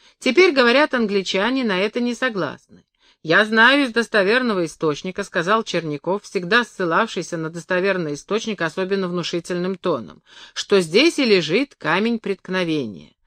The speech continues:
Сен-Джемский кабинет, скрипя сердце, идёт на некоторые уступки нам, но Алашкертской долины он не отдаёт и делает из неё повод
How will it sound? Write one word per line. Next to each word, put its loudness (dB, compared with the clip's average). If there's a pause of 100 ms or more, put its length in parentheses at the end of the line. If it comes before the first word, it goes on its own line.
(240)
Сен-Джемский 2
кабинет, 0
скрипя 0
сердце, -2
идёт 0
на 0
некоторые -2
уступки -6
нам, -4 (280)
но 6
Алашкертской 2
долины 0
он 0
не 4
отдаёт 0 (280)
и 2
делает 4
из 2
неё 0 (140)
повод 4